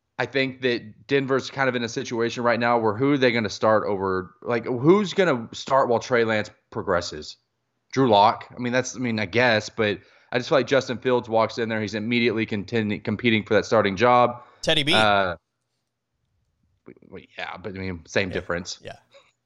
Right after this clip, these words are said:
Speaker 1: You're not gonna win with either of those
Speaker 2: No.
Speaker 1: guys. Justin Fields, maybe you can win with them. So I got Denver trading up to seven, uh, to take Justin Fields.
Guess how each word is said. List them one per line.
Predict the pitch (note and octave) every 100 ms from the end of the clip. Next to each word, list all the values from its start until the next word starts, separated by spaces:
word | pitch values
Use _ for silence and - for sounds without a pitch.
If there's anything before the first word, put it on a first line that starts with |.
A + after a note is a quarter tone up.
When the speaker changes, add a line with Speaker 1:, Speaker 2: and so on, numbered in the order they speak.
| _ _
Speaker 1:
You're | A2+
not | G#2+ G2
gonna | G2
win | F#2+ F#2+
with | F#2
either | G2 G2 F2
of | E2+
those | F2 E2+
Speaker 2:
No. |
Speaker 1:
guys. | F#2 F#2 F2+ - _ _ -
Justin | D3+ D#3
Fields, | F3 D#3
maybe | C#3 C#3
you | D3
can | C3+ A#2+
win | B2
with | A#2+
them. | A2+ A2+
So | B2+
I | A2+ A#2
got | A#2 A2
Denver | C3+ C3
trading | C3 C#3 A#2+ A#2+
up | A2+
to | G#2+
seven, | - C3+ B2 A#2 A2+ A2 _ _ _ _
uh, | - A2 G#2 G2+ F#2+
to | F#2
take | G#2+ A#2+ G#2
Justin | A2+ G#2+ G#2+
Fields. | F#2 G#2+ G#2 G2